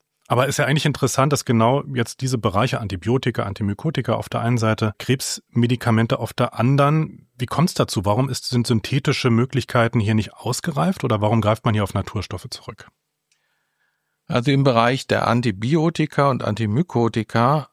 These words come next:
Speaker 2: haben sich die Pharmaforscher wirklich die Zähne daran ausgebissen, das einfach auf einem komplett synthetischen Weg zu machen. Ähm, Bakterien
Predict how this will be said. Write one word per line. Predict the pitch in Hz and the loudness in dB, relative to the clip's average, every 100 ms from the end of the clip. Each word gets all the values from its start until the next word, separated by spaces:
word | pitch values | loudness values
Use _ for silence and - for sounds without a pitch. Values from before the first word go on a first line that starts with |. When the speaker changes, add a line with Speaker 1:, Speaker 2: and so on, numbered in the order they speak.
| _ | _
Speaker 2:
haben | - - 117 123 | -10 -2 0 0
sich | 113 107 104 - | 0 -2 -4 -8
die | - 98 95 92 92 _ - | -4 -2 0 -2 -4 _ -16
Pharmaforscher | - 85 110 139 - 143 139 143 139 110 - - | -6 -2 2 0 2 2 2 2 0 -4 -16 -6
wirklich | 127 117 113 | -4 -4 -6
die | - | -4
Zähne | 107 - 120 117 | -4 2 2 2
daran | 101 92 90 87 | 2 2 2 2
ausgebissen, | 85 95 - 104 110 110 143 139 - - - _ | 2 0 -2 -4 -2 0 -2 -4 -12 -20 -20 _
das | - 104 - - - _ _ - | -4 -4 -4 -10 -12 _ _ -2
einfach | 110 113 110 | 0 0 0
auf | 107 107 | 0 0
einem | 101 104 | 0 0
komplett | - 101 - 117 120 | 0 -2 0 0 0
synthetischen | - 101 95 113 123 110 90 90 | 0 0 2 0 0 0 0 0
Weg | 87 87 - - _ - | 0 -2 -6 -20 _ -12
zu | - 92 | -4 0
machen. | 82 - 90 80 - - - - - - _ - | 0 -2 -8 -12 -16 -20 -20 -20 -20 -20 _ -2
Ähm, | 107 101 101 98 107 _ _ | 0 2 2 2 -2 _ _
Bakterien | - 95 - 123 143 160 147 147 151 | -4 -4 -2 0 2 2 2 0 -2